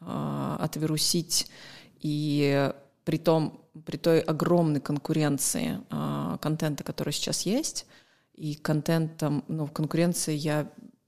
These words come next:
я лично рассматриваю от, э,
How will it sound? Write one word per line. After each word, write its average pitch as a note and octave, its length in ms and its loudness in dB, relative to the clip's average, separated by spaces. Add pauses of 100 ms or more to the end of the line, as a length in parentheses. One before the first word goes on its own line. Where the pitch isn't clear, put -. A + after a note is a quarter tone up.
(200)
я E3 220 2
лично D#3 400 0
рассматриваю D3 800 -2
от, - 320 -6
э, C#3+ 400 0